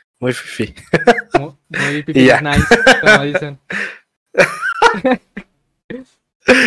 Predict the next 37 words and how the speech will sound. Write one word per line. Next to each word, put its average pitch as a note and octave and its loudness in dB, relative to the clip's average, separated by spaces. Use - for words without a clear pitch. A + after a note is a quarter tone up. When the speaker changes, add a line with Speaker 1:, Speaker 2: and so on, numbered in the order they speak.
Speaker 1:
Algo F3 8
así, C#3 4
algo C3+ 4
así. A#2 2
Speaker 2:
Y D#3 -12
luego E3+ -2
cuando F#3 -4
empezaste D#3 -4
a F#3 0
hacer F3+ -2
los F#3+ -6
videos, E3 -4
¿tú F3 -8
ya E3 -6
empezaste E3 -8
directo D3+ -8
en E3 -8
YouTube E3 -8
o D3 -4
hacías C#3 -8
video, D3 -8
no C#3+ -12
sé, C3+ -10
en B2+ -12
Vine C3+ -10
o B2+ -14
Facebook? B2+ -14
Otra B2+ -12
cosa C3 -14
así. C3 -14
Speaker 1:
Mm, B2 -6
fíjate G#3+ 4
que C#3 6
fue D#3+ 2
muy F#3 -2
chistoso D#3 2
porque A2+ 0